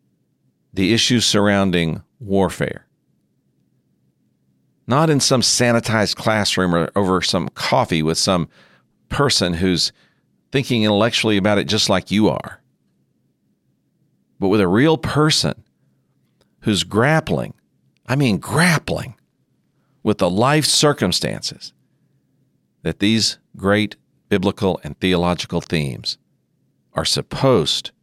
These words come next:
to address. So, I've said that one of the unintended consequences of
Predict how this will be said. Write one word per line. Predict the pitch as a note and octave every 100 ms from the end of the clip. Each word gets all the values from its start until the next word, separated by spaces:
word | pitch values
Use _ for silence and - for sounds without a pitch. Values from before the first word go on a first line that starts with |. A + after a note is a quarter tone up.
| _
to | - D2+
address. | B1+ C2+ C2 - - - - _ _ _ _ _ _ _ _ _ _ _ _ _ _ _ _ _ _ _
So, | - - C3 A2+ G2 _ - _ _ _ -
I've | A2+
said | - - F#3 C#3+
that | A#2+ G2+ -
one | E2 A#2 E3+
of | D#3+
the | A2+ F2+ - _ _ -
unintended | A2+ C3+ C#3 D3 D3 D#3
consequences | - B2 G#2 F#2+ F#2+ D#2+ - A#2 G2+
of | D#2